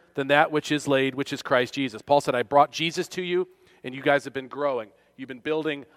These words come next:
on Christ." If you build on Christ, there's firmness. Then he uses a bit of a picture that I have to imagine he probably had Lot in mind. Maybe not.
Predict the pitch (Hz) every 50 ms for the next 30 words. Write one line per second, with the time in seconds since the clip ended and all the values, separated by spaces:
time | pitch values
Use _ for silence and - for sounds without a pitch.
0 | _ _ - 147 143 139 - - - 156 147 131 113 104 104 - - 127 - 143
1 | 143 - 170 170 185 175 185 175 160 - - - 175 165 143 139 - - - _
2 | _ _ - 143 131 - - - 151 147 131 120 110 98 - - - _ _ _
3 | _ _ _ 151 160 180 196 208 220 180 - 180 135 147 131 156 160 156 127 139
4 | - - 147 160 - - - 120 107 - _ _ _ _ - 160 175 196 196 214
5 | 220 - - 180 170 165 165 170 - 147 135 131 131 - _ _ _ _ _ _
6 | _ _ - 180 196 190 185 156 156 139 147 147 135 127 143 139 139 135 135 127
7 | 127 127 127 117 107 92 - _ _ _ _ _ _ _ - 156 180 196 175 196
8 | 165 139 107 98 90